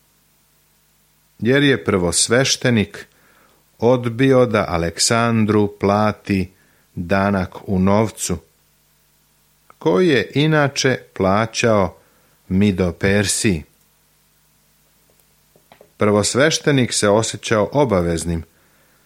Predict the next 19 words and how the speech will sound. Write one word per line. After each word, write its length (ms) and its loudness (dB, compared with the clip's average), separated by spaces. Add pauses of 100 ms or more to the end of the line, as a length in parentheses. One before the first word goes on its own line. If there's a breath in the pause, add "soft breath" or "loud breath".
(300 soft breath)
da 120 0
sačuva 600 0
primirje 640 2
sa 180 -4
Mido 320 0
Persijom. 680 0 (2250)
Prirodno, 580 4 (1400 soft breath)
to 220 4
je 140 4
razbesnelo 760 2
Aleksandra 840 -2 (1080)
i 120 -6
zato 460 0
je 180 2
imao 300 2
nameru 720 0 (560 loud breath)
da 200 0
uništi 580 2
Jerusalim. 920 0